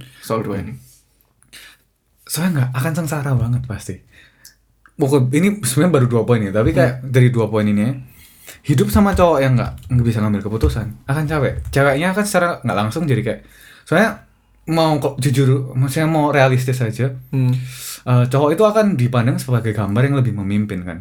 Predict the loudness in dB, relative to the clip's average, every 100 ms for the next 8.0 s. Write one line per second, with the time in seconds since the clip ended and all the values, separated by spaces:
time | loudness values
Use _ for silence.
0 | -14 -2 2 4 2 -2 0 -2 -2 -14
1 | -6 0 2 2 2 2 2 2 0 2
2 | 0 0 0 2 2 0 -2 0 0 2
3 | 0 0 -2 -12 -4 2 2 4 2 0
4 | -2 -6 -10 -16 -20 -10 -4 -2 0 0
5 | 0 -2 -2 -2 -2 -4 0 2 2 2
6 | 0 -2 -2 -6 -8 -2 0 2 0 -2
7 | -4 -6 -4 -2 0 0 0 -2 -2